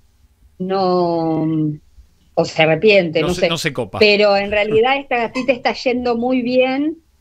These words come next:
Speaker 1: y ya está apoyando, cosa de que es muy importante para, para que se recupere bien.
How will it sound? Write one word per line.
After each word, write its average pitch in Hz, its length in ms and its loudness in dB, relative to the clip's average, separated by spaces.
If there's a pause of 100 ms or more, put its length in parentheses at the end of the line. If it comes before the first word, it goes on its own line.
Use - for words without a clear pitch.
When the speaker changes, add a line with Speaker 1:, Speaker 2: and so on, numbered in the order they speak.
(180)
Speaker 1:
y 214 140 -2
ya 233 160 0
está 233 180 -2
apoyando, 247 1080 -2
cosa 202 360 -2
de 196 260 -2
que 175 560 2 (320)
es 196 180 2
muy 202 380 2
importante 196 760 0
para, 160 680 -4 (880)
para 160 360 0
que 160 120 -6
se 180 140 -2
recupere 175 460 -2
bien. 190 300 0